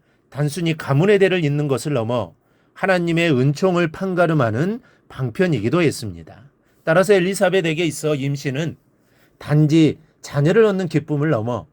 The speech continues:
하나님께서 자신에게 베푸신 은총에 대한 증거이면서 감격적인 일이 아닐 수 없습니다. 하나님의 큰 은혜를 체험할 때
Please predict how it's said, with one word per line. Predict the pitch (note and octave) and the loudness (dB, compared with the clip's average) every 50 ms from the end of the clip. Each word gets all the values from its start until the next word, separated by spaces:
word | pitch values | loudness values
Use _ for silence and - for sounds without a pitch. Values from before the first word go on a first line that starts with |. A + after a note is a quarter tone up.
| _ _ _ _ _ _ _ _ _ _ _ _ | _ _ _ _ _ _ _ _ _ _ _ _
하나님께서 | - - G3 A3 G#3+ A3 A3 F#3 A3 G3+ G#3 G#3+ | -6 -2 0 0 0 0 0 2 2 2 4 4
자신에게 | G3 E3+ D3+ - F3+ E3 D#3+ D#3+ D#3+ E3 | 4 4 2 2 0 -2 -2 0 0 0
베푸신 | C#3+ D3 C#3 - - C#3+ C3+ - D3+ C3+ | 0 -2 -2 -2 -4 -8 -6 -6 -6 -6
은총에 | A#2+ A#2+ B2 A#2 - D3+ C#3 C3+ B2 A#2+ | -6 -6 -6 -4 -2 0 0 0 0 -2
대한 | A#2 A#2 A#2+ B2+ D#3 F#3+ A3+ B3 - _ _ _ - | 0 0 2 2 2 0 0 -2 -8 _ _ _ -10
증거이면서 | - - C#3 C#3 D3+ D#3+ G3 F#3+ D#3+ B2+ A#2 G#2+ G#2 - - C3 A2+ F#2 - _ _ _ _ _ _ - | -4 0 2 2 4 4 2 2 2 0 -2 -4 -6 -6 -4 -4 -4 -6 -8 _ _ _ _ _ _ -20
감격적인 | - - C#3+ C#3+ D3+ F3 F3+ G3+ F#3+ D#3+ - F3+ E3+ D#3 E3 C#3+ A2+ | -12 -8 -4 -4 -2 0 2 0 0 0 -4 -6 -4 -2 -2 -2 -2
일이 | A2 G#2 C3 D#3+ | -4 -2 -2 -2
아닐 | C3+ G#2 A2 A#2+ A#2 G#2+ | -2 -4 -4 -6 -6 -6
수 | F#2+ - - D3 D#3+ C#3 | -6 -6 -2 0 2 2
없습니다. | A2 G#2 - - C#3+ A2+ F#2 E2 D#2+ - G2 G2+ - _ _ _ _ _ _ _ _ _ _ _ | 2 0 -2 -4 -6 -6 -6 -10 -16 -20 -20 -20 -20 _ _ _ _ _ _ _ _ _ _ _
하나님의 | - - G#3+ A3+ A#3 A#3 A#3 A#3 A#3 - | -4 -2 0 0 2 2 2 0 0 -2
큰 | - - C#4+ D4 C4+ | -4 -2 -2 0 2
은혜를 | A3+ F3+ E3 E3+ F3 F3+ E3+ | 2 2 2 2 0 0 -2
체험할 | - - A3+ A3 G3+ F#3 D3 A2+ | -4 -4 -2 0 0 0 0 0
때 | G#2 - D#3+ D3+ B2+ G2 D#2+ | 0 0 2 2 2 0 -4